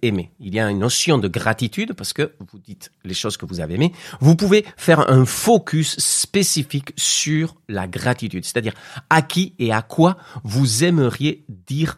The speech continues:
merci. Échanger avec ceux qui vous entourent sur ce qui vous a rendu heureux et plein de gratitude. Il y a une autre variante de cet exercice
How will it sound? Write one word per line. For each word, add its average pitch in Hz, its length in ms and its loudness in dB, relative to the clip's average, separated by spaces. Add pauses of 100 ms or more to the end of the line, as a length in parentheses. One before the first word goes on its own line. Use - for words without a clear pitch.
merci. 104 580 -2 (320)
Échanger 120 520 2
avec 92 260 -4
ceux - 160 0
qui 185 140 -8
vous 110 120 -6
entourent 101 300 -6
sur - 180 -4
ce - 100 -2
qui 160 140 -10
vous 113 220 -4
a 92 40 -2
rendu 156 680 0
heureux 101 480 -4
et 120 100 -4
plein 175 680 -2 (160)
de 101 200 -8
gratitude. - 800 -12 (680)
Il 151 120 2
y 160 80 6
a - 140 -2
une 131 300 4
autre 208 420 2
variante 131 580 -2 (120)
de 85 120 -16
cet 92 240 -10
exercice 101 480 -4